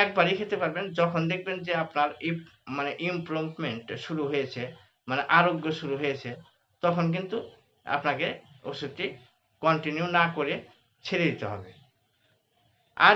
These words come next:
যদি দেখা গেল অনেক সময় একটু অ্যাগ্রাভেশন হয়ে গেল, অ্যাগ্রাভেশন বলতে একটু বৃদ্ধি হয়ে গেল, সেক্ষেত্রেও ভয়ের কিছু নেই। আপনি যখনই এই ওষুধটি খেতে থাকবেন, আর যখনই দেখবেন যে আপনার অ্যাগ্রাভেশন অর্থাৎ একটু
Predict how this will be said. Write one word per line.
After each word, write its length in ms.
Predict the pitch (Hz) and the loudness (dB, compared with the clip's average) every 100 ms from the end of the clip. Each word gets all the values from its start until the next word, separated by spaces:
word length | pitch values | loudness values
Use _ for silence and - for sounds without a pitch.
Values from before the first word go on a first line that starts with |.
| 226 | 6
যদি 160 | 208 208 | 0 4
দেখা 180 | 208 202 | 4 6
গেল 120 | 202 147 135 - | 4 4 2 0
অনেক 180 | 170 175 170 | 0 0 -2
সময় 260 | 156 110 110 - _ _ - | -2 -2 -6 -14 _ _ -8
একটু 200 | 180 208 202 | 0 2 4
অ্যাগ্রাভেশন 600 | 202 220 202 165 131 151 143 | 4 4 4 2 0 -4 -4
হয়ে 160 | 127 113 | -2 -2
গেল, 100 | 101 101 | -4 0
অ্যাগ্রাভেশন 520 | - 196 190 175 185 190 | 2 2 0 0 -4 -6
বলতে 240 | 196 190 214 - _ _ _ | -6 -6 -8 -10 _ _ _
একটু 200 | 175 170 175 165 | -6 -2 -2 0
বৃদ্ধি 360 | 208 180 151 143 | 0 0 -2 0
হয়ে 160 | 135 113 | 0 0
গেল, 120 | 98 - - _ _ - | -4 -10 -20 _ _ -12
সেক্ষেত্রেও 560 | - 233 233 208 220 226 | 2 4 4 2 2 2
ভয়ের 220 | 160 160 170 | 4 4 2
কিছু 180 | 160 131 107 | -6 -6 -8
নেই। 120 | 92 _ _ _ _ _ | -10 _ _ _ _ _
আপনি 260 | - 175 185 196 | 2 2 2 0
যখনই 340 | 202 196 196 226 226 - _ 151 | 0 2 0 0 -4 -16 _ -2
এই 80 | 180 | 2
ওষুধটি 320 | 190 175 170 196 | 2 0 -6 -6
খেতে 200 | 202 208 190 | -6 -6 -2
থাকবেন, 300 | 170 160 185 254 - _ _ _ _ - | -2 -2 -8 -10 -18 _ _ _ _ 0
আর 200 | 151 156 151 131 170 | 6 6 4 -6 -2
যখনই 320 | 170 175 185 190 | 0 0 0 0
দেখবেন 240 | 190 185 185 | -2 -4 -2
যে 60 | 190 165 165 | 0 0 0
আপনার 220 | 165 160 - | 0 -2 2
অ্যাগ্রাভেশন 540 | 175 170 165 135 147 139 | 2 4 0 0 -6 -6
অর্থাৎ 220 | 143 165 165 - _ - | -4 -6 -8 -14 _ -8
একটু 200 | 165 165 | -6 -2